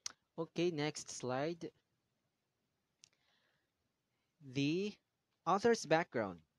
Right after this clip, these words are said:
Yoshiko Uchida was born in Alameda, California on November twenty-four, nineteen twenty-one. She graduated from high school at sixteen and enrolled at University of California, Berkeley.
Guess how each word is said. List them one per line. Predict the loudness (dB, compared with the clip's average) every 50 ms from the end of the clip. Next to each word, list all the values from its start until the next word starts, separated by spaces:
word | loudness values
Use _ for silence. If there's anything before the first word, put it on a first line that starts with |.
| _ _ _ _ _ _ _ _ _ _ _ _ _ _ _ _ _ _ _ _ _ _ _ _ _ _ _ _ _ _ _ _ _ _ _ _ _ _ -2
Yoshiko | 0 0 2 2 2 0 2 4 4 4 4
Uchida | 4 2 0 0 0 0 2 4 4 4 4
was | 4 2 2 0 -2
born | 0 2 2 2 2 0
in | -4 -6 -2
Alameda, | 0 2 2 2 2 4 4 4 4 4 2 0 0
California | 0 0 0 0 0 0 -2 0 0 0 0 0 -2 -2
on | -2 -2
November | -4 -2 0 0 0 0 0 -2 -4
twenty-four, | -4 -2 -2 -2 -2 -2 -4 -2 0 0 0 0 -2
nineteen | -4 -4 -4 -4 -4 -4 -4 -6 -6 -6
twenty-one. | -2 0 0 0 0 0 -2 -2 -2 -2 -4 -6 -10 -18 _ _ _ _ _ _
She | -8 -4 -2 0
graduated | 4 6 8 8 8 8 8 6 6 8 6 6 6 6 4 4 4 2
from | -2 -4 -4 -4
high | -4 -2 0 0 0
school | 0 -2 -2 -2 0 0 0 0 -2
at | -4 -6
sixteen | -6 -8 -10 -8 -10 -10 -10 -6 -4 -4 -4 -4 -6 -12 _ _ -20 -20 _ _ _
and | 4 4 6 6
enrolled | 4 4 4 6 6 8 8 6 6 4 4
at | 2 2 0 0 -2 -2 -2 -4
University | -4 -2 2 2 2 2 2 -2 -2 0 0
of | 0 0 0
California, | 0 0 0 0 -2 -4 -4 -4 -2 -2 -2 -2 0
Berkeley. | 0 0 0 -2 0 -2 -2 -2 -2 -2 -6 -8